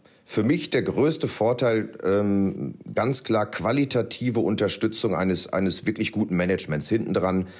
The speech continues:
äh, erspart dem Kunden eine Menge Stress. <laughs> Weil wenn ich immer selber gucken muss, boah, ist das jetzt noch der richtige E T F, äh, muss ich den jetzt mal verkaufen? Äh, das erzeugt auch eine, eine,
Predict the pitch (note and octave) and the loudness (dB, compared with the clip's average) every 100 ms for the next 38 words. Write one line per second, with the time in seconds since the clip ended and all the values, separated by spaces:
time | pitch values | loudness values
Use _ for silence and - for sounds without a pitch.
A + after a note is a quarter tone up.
0 | - - - G2+ F#2+ F#2+ - G2 G#2 A2+ | -20 -20 -4 0 2 0 0 0 2 0
1 | G2 - C3 G#2+ G#2 F#2+ G2+ F#2+ - F#2+ | -2 0 0 2 2 2 2 0 0 0
2 | G#2 - - - - C3 - - - - | 0 -2 -6 -10 -4 -4 -4 -18 -20 -20
3 | - - - - _ _ _ - G2+ A#2 | -20 -20 -20 -20 _ _ _ 0 2 2
4 | A2 A#2+ F#2+ A2 C3+ B2 - A#2 C3+ B2+ | 2 2 2 2 2 2 0 0 2 2
5 | C3 - - A2 A2 A#2 A2 - A2 A2 | 2 0 -2 -2 0 2 0 0 -2 -2
6 | G#2+ G#2+ F#2+ G2+ C3+ - A2+ A2 G#2+ A2 | -2 -2 -2 -2 -2 -4 0 2 0 2
7 | A2+ G#2 A2+ - - C2 G2+ G#2 F#2+ A2+ | 0 0 -2 -6 -6 0 2 2 2 0
8 | A#2 A2+ A2 G2+ G#2+ G2 A#2 A2+ A2+ G#2 | 0 0 0 0 0 0 2 0 2 2
9 | G2+ F#2+ F#2 F#2 - - - - G#2+ - | 2 2 -2 -2 -16 -14 -4 0 0 0
10 | G2+ - G#2 - - G2+ G#2 E2+ - D#2 | -2 0 0 0 0 2 0 -2 -8 -2
11 | F#2 | -2